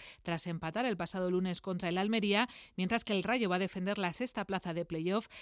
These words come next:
tras la remontada que protagonizó contra el Zaragoza en la última jornada.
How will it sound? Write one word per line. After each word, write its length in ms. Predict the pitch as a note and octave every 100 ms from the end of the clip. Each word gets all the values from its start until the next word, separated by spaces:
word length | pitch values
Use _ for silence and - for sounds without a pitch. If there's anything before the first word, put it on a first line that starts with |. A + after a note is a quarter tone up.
| -
tras 200 | - E3+
la 120 | F3
remontada 640 | E3 F3 F3 E3+ A3+ A3+ E3+
que 380 | - D#3+ D3+ D3
protagonizó 720 | F#3 A3+ F#3 E3 E3 D3 F#3+
contra 300 | E3+ F#3+ F3
el 60 | D#3+
Zaragoza 460 | G#3 F3+ E3+ -
en 40 | E3+
la 100 | D3+
última 340 | D3+ F#3 G#3+ F#3+
jornada. 460 | G3 F#3+ C#3 -